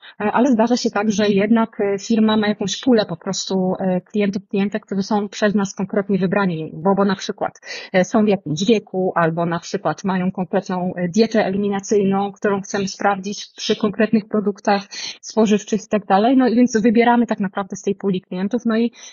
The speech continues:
później to jest dla organizacji naprawdę spory wysiłek, żeby zrekrutować te osoby, nie? Że, że wydaje się, to jest tak naprawdę, jakbyśmy rozmawiały też o jakichś takich organizacyjnych rzeczach, to najbardziej obciążający dla klienta moment, że trzeba po prostu porozmawiać z tymi klientami,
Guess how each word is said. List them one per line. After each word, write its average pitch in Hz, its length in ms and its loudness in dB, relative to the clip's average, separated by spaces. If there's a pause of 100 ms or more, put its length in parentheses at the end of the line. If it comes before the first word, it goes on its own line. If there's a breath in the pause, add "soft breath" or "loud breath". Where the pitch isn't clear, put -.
(160)
później 226 260 4
to 240 60 0
jest 220 100 4
dla 208 80 4
organizacji 208 500 0
naprawdę 202 320 0
spory 196 340 -2
wysiłek, 180 400 -2
żeby 185 180 -4
zrekrutować 202 680 -2
te 180 100 -8
osoby, 180 340 -2 (220)
nie? 202 320 0
Że, 185 320 -6
że 185 120 -6
wydaje 196 340 0
się, - 280 -6
to - 80 4
jest 247 100 2
tak 240 100 2
naprawdę, 208 500 0 (540 loud breath)
jakbyśmy 196 520 2
rozmawiały 196 520 2
też 190 180 -6
o 196 40 0
jakichś 185 220 -2
takich - 220 -6
organizacyjnych 196 640 0
rzeczach, 202 280 -2
to 208 80 -2
najbardziej 190 440 2
obciążający 185 580 0
dla 165 160 -2
klienta 170 420 -2
moment, 208 380 2
że 180 120 -2
trzeba 185 280 -2
po 170 80 -2
prostu - 240 -8
porozmawiać 202 460 0
z - 60 -20
tymi 196 200 -2
klientami, 202 640 -2